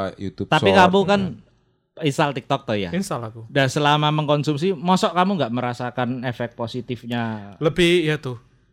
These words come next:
Speaker 3: Ada
Speaker 2: Barang sedikit
Speaker 3: informasi yang, ada beberapa informasi yang mungkin itu kita bisa dapet.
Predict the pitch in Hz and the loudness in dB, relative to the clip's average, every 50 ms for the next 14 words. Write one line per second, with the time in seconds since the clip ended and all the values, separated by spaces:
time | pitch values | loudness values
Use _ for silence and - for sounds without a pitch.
0 | _ _ _ - 143 120 120 117 127 123 123 - 156 151 151 147 - - 147 147 | _ _ _ -2 0 0 2 4 4 2 2 0 -2 -4 -4 -6 -2 -2 -2 0
1 | 147 143 143 143 139 135 - 160 160 165 165 175 - _ _ _ _ _ _ _ | 0 -2 -4 -4 -6 -6 -6 -6 -6 -6 -6 -8 -12 _ _ _ _ _ _ _
2 | _ - 156 139 135 135 135 135 139 - - 151 170 214 190 143 - 135 135 131 | _ -10 -6 -6 -4 -4 -6 -10 -10 -6 -4 -2 -2 -4 -4 -6 -4 -2 -2 -2
3 | 131 - 160 160 147 143 - 147 139 139 135 139 - - 175 160 147 139 135 135 | -2 -4 -6 -6 -6 -2 -2 0 0 0 -2 -4 -2 -2 -2 0 0 -2 -2 -4
4 | 131 - 165 160 156 147 - - 160 135 - _ _ - 156 156 156 - 143 139 | -4 -4 -4 -4 -4 -4 -4 -6 -10 -10 -10 _ _ -2 -2 -2 -2 -4 -8 -8
5 | - - 147 147 147 143 131 127 - 139 139 123 - 120 113 - _ 139 139 - | -4 -6 -6 -6 -6 -10 -14 -10 -10 -10 -10 -10 -10 -12 -12 -10 _ -8 -8 -8